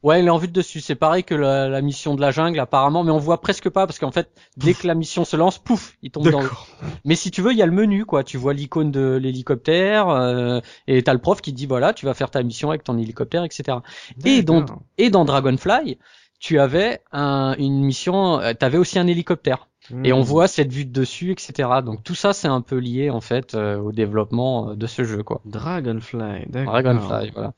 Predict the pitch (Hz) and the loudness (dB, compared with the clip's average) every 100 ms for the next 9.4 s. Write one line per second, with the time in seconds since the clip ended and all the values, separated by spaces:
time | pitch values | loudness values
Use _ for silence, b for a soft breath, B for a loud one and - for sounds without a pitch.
0 | 131 131 101 B B B _ _ 190 160 | -8 -6 -6 B B B _ _ 4 4
1 | 123 110 - 151 135 135 135 131 131 131 | 4 0 -2 2 4 4 4 4 2 2
2 | 131 - _ 175 151 226 - 220 196 180 | 0 -4 _ -6 -2 -2 0 2 4 6
3 | 226 226 180 208 185 139 147 147 165 147 | 4 4 -2 -4 -2 2 2 2 0 -4
4 | - 214 226 - 127 127 123 120 117 117 | -6 -6 -8 -6 -2 0 0 0 0 0
5 | 113 117 - - _ - - 131 147 151 | -2 -4 -8 -14 _ -20 -16 0 4 6
6 | 151 160 180 170 160 165 165 175 165 127 | 4 2 -2 2 2 2 2 2 2 2
7 | 120 127 - 143 135 - 139 165 - - | 2 -2 -2 -2 -2 0 2 2 0 -8
8 | B B B _ 123 127 127 127 127 127 | B B B _ 2 6 6 6 6 4
9 | 123 123 123 123 | 2 0 0 -2